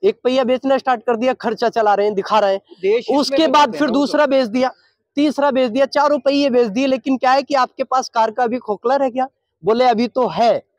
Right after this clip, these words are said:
Speaker 1: तो ये कोई वो नहीं है,
Speaker 2: नहीं,
Speaker 1: देश
Speaker 2: loss में
Speaker 1: बेच
Speaker 2: जा
Speaker 1: कर
Speaker 2: रहा था ना,
Speaker 1: देखिए।
Speaker 2: इसलिए बेच दिया गया उसको।
Speaker 1: नहीं, loss
Speaker 2: फायदे
Speaker 1: में
Speaker 2: के
Speaker 1: जा
Speaker 2: लिए।
Speaker 1: क्यों रहा था?
Speaker 2: हम्म।
Speaker 1: loss में जा क्यों रहा था? वही तो है,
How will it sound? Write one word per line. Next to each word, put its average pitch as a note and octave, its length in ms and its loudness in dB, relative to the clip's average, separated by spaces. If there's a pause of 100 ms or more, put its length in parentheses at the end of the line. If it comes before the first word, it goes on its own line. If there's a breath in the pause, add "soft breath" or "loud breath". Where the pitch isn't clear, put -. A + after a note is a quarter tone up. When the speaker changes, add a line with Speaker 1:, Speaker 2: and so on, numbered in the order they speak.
(280)
Speaker 1:
तो C4 60 -2
ये B3+ 220 0
कोई C#4+ 220 0
वो A#3+ 180 0
नहीं A#3 240 0
है, C#4+ 80 0
Speaker 2:
नहीं, F#3+ 100 -4
Speaker 1:
देश C4+ 160 2
Speaker 2:
loss A3 100 -6
में A3 100 -2
Speaker 1:
बेच C4+ 260 4
Speaker 2:
जा C4 60 -2
Speaker 1:
कर C#4+ 80 2
Speaker 2:
रहा A#3+ 100 0
था A3+ 40 2
ना, A3+ 80 -2
Speaker 1:
देखिए। G3+ 180 0
Speaker 2:
इसलिए C4 180 -6
बेच A3+ 200 -4
दिया G3 140 -4
गया F3+ 200 -6
उसको। F3 280 -12
Speaker 1:
नहीं, D#4 140 2
loss C#4+ 260 4
Speaker 2:
फायदे D4 140 0
Speaker 1:
में F4+ 100 4
Speaker 2:
के C4 60 -2
Speaker 1:
जा C#4+ 220 4
Speaker 2:
लिए। A3 100 -4
Speaker 1:
क्यों E4+ 240 2
रहा F#3+ 180 4
था? D3 380 -6 (240)
Speaker 2:
हम्म। D#3+ 220 -10 (320)
Speaker 1:
loss C4 300 0
में C#4+ 160 2
जा C#4 220 2
क्यों D4 240 0
रहा F#3+ 180 2
था? A3 120 -4
वही C4 320 0
तो B3 260 -4
है, D#3 100 -12